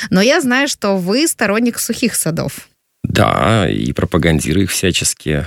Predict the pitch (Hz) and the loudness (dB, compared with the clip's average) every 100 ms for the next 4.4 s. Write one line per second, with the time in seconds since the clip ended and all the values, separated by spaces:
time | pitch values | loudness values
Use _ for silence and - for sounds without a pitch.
0 | - - 69 65 - 95 76 85 85 - | -6 -4 -2 -2 -2 0 0 2 2 2
1 | - - - - 64 62 - - - 131 | -2 -4 -2 -2 -2 -4 -6 -6 0 0
2 | - 90 87 123 104 - 85 78 76 - | 2 2 2 2 2 0 0 0 -2 0
3 | 80 71 - - 80 80 95 85 80 - | 0 0 -2 0 0 2 2 2 0 -4
4 | 80 82 71 73 | -4 0 0 0